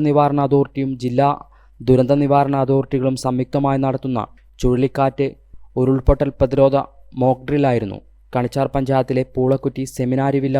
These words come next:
പരിസരത്ത് നടന്നത്. ദുരന്തങ്ങളെ അഭിമുഖീകരിക്കുന്നതിനും ഒരു ദുരന്തമുണ്ടാകുമ്പോൾ അതിനെ എങ്ങനെ നേരിടാമെന്നും കാണിച്ചു കൊടുക്കുന്നതിനായിരുന്നു മോക്ക് ഡ്രിൽ സംഘടിപ്പിച്ചത്. വെള്ളിയാഴ്ച രാവിലെ എട്ട് മണിയോടെ ആരംഭിച്ച മോക്ക് ഡ്രിൽ ഉച്ചയ്ക്ക് ഒന്നേ മുപ്പതോടെയായിരുന്നു അവസാനിച്ചത്.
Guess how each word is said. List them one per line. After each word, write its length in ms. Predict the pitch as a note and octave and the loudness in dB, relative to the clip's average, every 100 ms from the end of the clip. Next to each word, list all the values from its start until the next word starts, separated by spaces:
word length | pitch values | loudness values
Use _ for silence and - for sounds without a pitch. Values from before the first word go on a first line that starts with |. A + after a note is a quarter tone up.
| C3 | 0
പരിസരത്ത് 400 | B2+ B2+ A2+ G2 | 0 -2 -6 -6
നടന്നത്. 360 | G#2 A2 A#2 B2+ - - - | -6 -4 -2 -2 -4 -14 -18
ദുരന്തങ്ങളെ 640 | C#3 D#3 F3 F3+ G#3 G#3+ G#3 - C#3+ | 4 6 6 6 2 2 0 0 0
അഭിമുഖീകരിക്കുന്നതിനും 1040 | B2+ D#3 D#3+ E3+ E3 D#3+ D3+ D#3 D3+ D3+ - | 2 2 2 2 2 0 -2 -4 -4 -6 -4
ഒരു 160 | C3+ C#3 | 0 2
ദുരന്തമുണ്ടാകുമ്പോൾ 920 | C3+ C#3 C#3 D3 C#3+ C#3+ C#3 C#3+ C#3+ C#3 | 2 2 0 0 2 2 2 2 2 2
അതിനെ 260 | C3 C3+ C#3+ - C3 | -2 0 -2 -2 -2
എങ്ങനെ 240 | C3+ C#3+ C#3 | 0 0 0
നേരിടാമെന്നും 580 | C3+ C#3 C#3+ C#3+ C#3 C#3+ C3 | 0 2 2 2 -2 -4 -2
കാണിച്ചു 300 | B2 C3 C#3+ | -2 0 0
കൊടുക്കുന്നതിനായിരുന്നു 720 | C#3+ C#3 C#3+ C#3 C3+ C3 A2 - _ - | 0 0 -4 -2 -2 -2 -6 -12 _ 0
മോക്ക് 200 | B2+ B2+ | 0 2
ഡ്രിൽ 140 | C3 - | -2 -4
സംഘടിപ്പിച്ചത്. 640 | - A#2 A#2 A#2 A#2+ B2+ B2+ - - | -6 -4 -4 -4 -4 -2 -2 -6 -2
വെള്ളിയാഴ്ച 440 | A#2+ A#2+ B2+ C3 - | 2 4 4 4 2
രാവിലെ 320 | C3 B2+ C3 C3 B2+ | 0 2 0 -2 -4
എട്ട് 180 | - | 0
മണിയോടെ 360 | C3+ C3+ C3+ C3+ | 2 4 2 2
ആരംഭിച്ച 420 | C3 C3+ B2+ B2+ | 2 2 0 -2
മോക്ക് 260 | B2+ B2+ A#2+ | 0 -2 -2
ഡ്രിൽ 140 | B2 A2+ | -4 -4
ഉച്ചയ്ക്ക് 360 | C3 - C3+ C3+ - | -6 -4 -4 -6 -6
ഒന്നേ 220 | B2+ B2+ C#3+ | -4 -2 -2
മുപ്പതോടെയായിരുന്നു 800 | C#3 - C#3 C#3 C3+ A#2 G2+ G2+ | 0 0 0 2 0 0 -4 -6
അവസാനിച്ചത്. 680 | - A2+ A#2+ A#2 A#2 A#2 | -2 -2 -2 -4 -4 -4